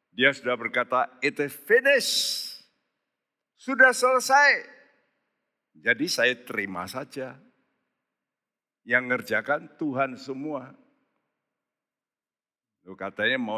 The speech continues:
seperti Yesus. Mau seperti Yesus, saudara juga harus hidup seperti Yesus. Anda sebagai manusia,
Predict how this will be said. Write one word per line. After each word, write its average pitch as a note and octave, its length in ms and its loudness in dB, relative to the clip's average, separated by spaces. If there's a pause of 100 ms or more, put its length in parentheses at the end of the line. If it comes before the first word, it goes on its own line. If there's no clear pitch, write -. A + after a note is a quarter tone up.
seperti G2 640 -12
Yesus. - 720 -20 (800)
Mau A2 240 -6
seperti A#2 560 -2
Yesus, E3+ 560 -4 (240)
saudara A#2+ 800 -2
juga A#2+ 480 -4
harus A2 720 0 (240)
hidup C#3 480 -2 (320)
seperti A#2+ 800 -8
Yesus. - 640 -12 (960)
Anda B2 480 6
sebagai A#2 640 -2
manusia, A2+ 1040 -2